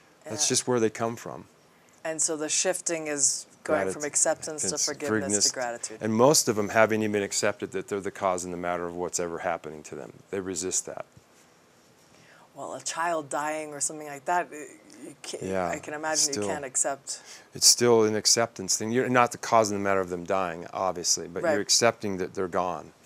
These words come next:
Speaker 2: Okay.
Speaker 1: Most parents in that circumstance, understandably, spend a lot of time in the world of wishing and hoping that they were still here.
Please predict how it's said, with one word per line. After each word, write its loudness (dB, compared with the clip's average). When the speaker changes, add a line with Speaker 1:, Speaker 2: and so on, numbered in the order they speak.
Speaker 2:
Okay. -4
Speaker 1:
Most -2
parents 0
in -4
that -4
circumstance, -2
understandably, -4
spend -2
a -6
lot 0
of -6
time -6
in -8
the -8
world -4
of -10
wishing -6
and -10
hoping -8
that -10
they -8
were -12
still -6
here. -8